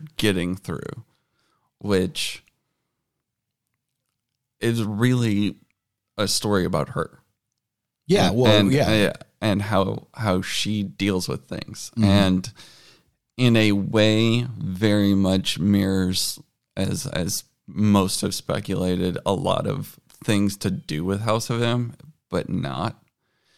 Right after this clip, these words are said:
Speaker 1: So it's
Speaker 2: With, with what?
Speaker 1: House of M.
Speaker 2: House of M.
Speaker 1: Yeah, House of M was a storyline, uh, in the comics that,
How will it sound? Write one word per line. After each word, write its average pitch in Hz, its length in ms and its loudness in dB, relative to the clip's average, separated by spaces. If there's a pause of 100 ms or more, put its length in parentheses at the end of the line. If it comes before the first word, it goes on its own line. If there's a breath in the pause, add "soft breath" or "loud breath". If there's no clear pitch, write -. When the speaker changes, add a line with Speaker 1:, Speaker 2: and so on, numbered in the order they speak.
(200)
Speaker 1:
So 98 240 0
it's 90 160 0
Speaker 2:
With, 120 380 0
with 110 400 -4
what? 117 220 -6 (180)
Speaker 1:
House 110 280 2
of 92 120 -2
M. 98 400 0 (240)
Speaker 2:
House 104 220 -4
of 95 160 -10
M. 85 320 -6 (120)
Speaker 1:
Yeah, 110 180 2 (160)
House 120 240 2
of 120 80 0
M 117 140 2
was 101 140 -2
a 98 40 -8
storyline, 95 720 0 (880)
uh, 90 320 0
in 92 120 -2
the 87 80 -2
comics 85 520 -2
that, 87 520 -2